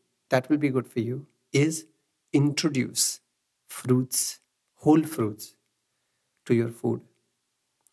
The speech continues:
आपको कार्बोहाइड्रेट लेना है, आपको शुगर लेना है,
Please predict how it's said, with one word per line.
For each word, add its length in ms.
आपको 960
कार्बोहाइड्रेट 760
लेना 220
है, 320
आपको 400
शुगर 360
लेना 280
है, 340